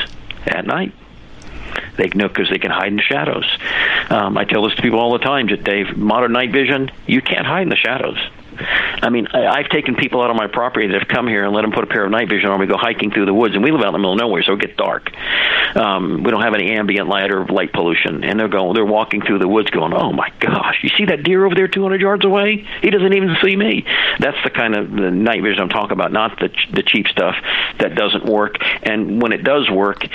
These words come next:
it's putting out a massive amount of infrared that anybody with a real night vision, uh, would see that infrared source it's, it's, uh, putting out, and you would look like a walking around Christmas tree.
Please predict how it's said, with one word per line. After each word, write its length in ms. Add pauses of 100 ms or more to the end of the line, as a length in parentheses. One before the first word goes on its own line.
(120)
it's 180 (280)
putting 240
out 100
a 60
massive 420
amount 220
of 100
infrared 760 (280)
that 160
anybody 360
with 120
a 60
real 180
night 200
vision, 560
uh, 160
would 220 (140)
see 200
that 180
infrared 360 (100)
source 280
it's, 160 (120)
it's, 160 (240)
uh, 200 (160)
putting 240
out, 200
and 200
you 140
would 120
look 140
like 160
a 80
walking 380
around 240
Christmas 340
tree. 340